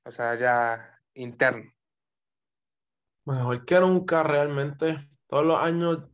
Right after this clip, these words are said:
Speaker 2: me siento mejor que el año pasado y todos los años tengo, gracias a Dios, por lo menos un palo grande, ¿me entiendes? En, en la industria y en el mundo y estoy viviendo de lo que amo.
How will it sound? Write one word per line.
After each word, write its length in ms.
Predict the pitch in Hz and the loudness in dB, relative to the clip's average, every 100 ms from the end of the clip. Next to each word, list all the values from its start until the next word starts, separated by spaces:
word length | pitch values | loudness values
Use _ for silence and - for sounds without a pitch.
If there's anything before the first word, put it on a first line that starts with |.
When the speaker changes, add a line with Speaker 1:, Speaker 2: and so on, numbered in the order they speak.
| _ - | _ -12
Speaker 2:
me 160 | 139 | -12
siento 480 | 139 147 143 - 147 | -10 -10 -12 -6 -2
mejor 340 | 151 143 139 | -2 -2 -6
que 280 | - 139 139 | -4 0 0
el 60 | 131 | 0
año 260 | 135 135 | -2 -4
pasado 640 | 131 127 131 147 147 143 131 | -4 -2 0 2 2 2 0
y 280 | 123 117 - - _ | -4 -10 -14 -20 _
todos 180 | - 127 | -4 0
los 160 | 131 - | 0 -2
años 340 | 139 135 127 | -4 -4 -6
tengo, 640 | - 131 131 127 117 - _ _ - | -8 -6 -2 -2 -4 -10 _ _ -8
gracias 360 | 131 131 135 | -6 -4 -2
a 80 | 127 | -2
Dios, 260 | 131 139 - _ _ _ _ _ _ _ _ _ _ _ | 0 0 -2 _ _ _ _ _ _ _ _ _ _ _
por 140 | 113 | -8
lo 80 | 117 | -4
menos 220 | 123 131 | -4 -4
un 80 | 127 | -6
palo 240 | 127 127 127 | -4 -2 0
grande, 360 | 127 123 120 | -2 -2 -4
¿me 80 | 120 | -6
entiendes? 640 | 117 120 123 123 117 117 | -8 -8 -8 -6 -8 -8
En, 300 | - 117 127 127 _ _ | -10 -10 -12 -16 _ _
en 120 | - | -10
la 60 | 120 | -8
industria 840 | 117 120 139 139 - 123 123 123 | -8 -6 -6 -6 -6 -4 -2 -2
y 220 | 117 113 107 | -4 -6 -8
en 140 | 107 | -8
el 60 | 107 | -8
mundo 640 | 107 135 139 123 123 113 | -6 -4 -4 -4 -6 -6
y 340 | 110 110 113 _ _ _ _ _ _ _ _ _ _ | -8 -10 -14 _ _ _ _ _ _ _ _ _ _
estoy 960 | - 120 131 135 135 135 131 131 127 117 | -6 -2 0 0 0 0 0 -2 -4 -6
viviendo 680 | 127 120 120 151 156 151 143 | -6 -4 -2 0 0 4 4
de 60 | 139 | 4
lo 100 | 135 | 2
que 120 | 131 | 2
amo. 640 | 143 151 147 147 143 139 | 0 0 -2 -2 -4 -6